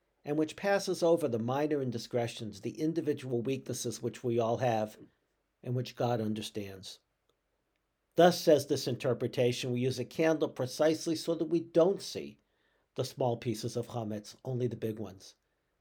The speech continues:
As for the small pieces, we just shrug our shoulders, accept their existence, and don't obsess about them.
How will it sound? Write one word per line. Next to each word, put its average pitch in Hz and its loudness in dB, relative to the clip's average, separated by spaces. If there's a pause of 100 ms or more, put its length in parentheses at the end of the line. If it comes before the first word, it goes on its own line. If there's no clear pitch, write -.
(420)
As 127 -4
for - -4
the 107 -8
small 151 4
pieces, 135 -6
we 120 -4
just 107 -4
shrug 147 0
our 135 2
shoulders, 123 -2 (480)
accept - -2
their 127 0
existence, 110 -6 (640)
and 117 -4
don't 117 -4
obsess 113 -4
about 104 -8
them. 95 -14